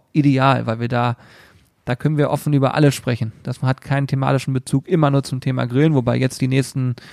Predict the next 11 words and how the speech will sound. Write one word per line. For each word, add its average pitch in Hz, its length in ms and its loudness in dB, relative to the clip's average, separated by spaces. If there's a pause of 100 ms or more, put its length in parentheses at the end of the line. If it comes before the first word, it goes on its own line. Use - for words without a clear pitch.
(180)
sechs - 260 -4
Vlogs, 135 320 0
kann 131 140 -4
ich 127 100 -2
schon - 80 -4
mal 123 140 2
sagen, 120 260 2
haben 127 160 2
dazu 160 240 -2
einen 165 80 -2
Bezug. 170 420 -2